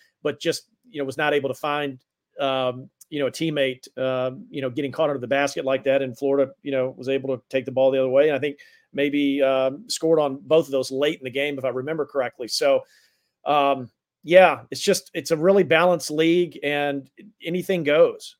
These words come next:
Uh, to think that Kentucky's in fifth place right now in conference standings,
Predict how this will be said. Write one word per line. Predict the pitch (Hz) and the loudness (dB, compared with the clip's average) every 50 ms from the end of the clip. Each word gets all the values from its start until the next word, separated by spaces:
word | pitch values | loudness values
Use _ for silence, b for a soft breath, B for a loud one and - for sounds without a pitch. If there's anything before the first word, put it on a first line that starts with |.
| _ - | _ -10
Uh, | 127 131 131 135 131 131 131 | -8 -6 -6 -4 -6 -6 -6
to | 123 135 | -8 -10
think | 131 - 180 185 180 | -2 0 0 0 0
that | 170 135 - | -4 -6 -6
Kentucky's | - 147 - - 170 170 - 160 151 139 131 - - - _ _ _ _ _ _ 143 | -8 -8 -2 -2 -2 -2 -2 -4 -8 -8 -8 -10 -12 -14 _ _ _ _ _ _ -12
in | 127 | -12
fifth | 123 - 180 185 185 - _ | -6 -2 -2 -2 -2 -2 _
place | - 170 175 175 180 175 - | 2 6 8 8 8 6 2
right | 165 151 143 143 | 0 0 0 0
now | 143 143 139 | -2 -4 -4
in | 131 | -4
conference | - 156 160 160 - 147 131 - - | -2 -2 -2 -2 -2 -4 -8 -8 -6
standings, | - 147 147 160 156 143 139 131 127 117 - - | -4 -4 -2 -2 -4 -4 -4 -6 -6 -10 -14 -16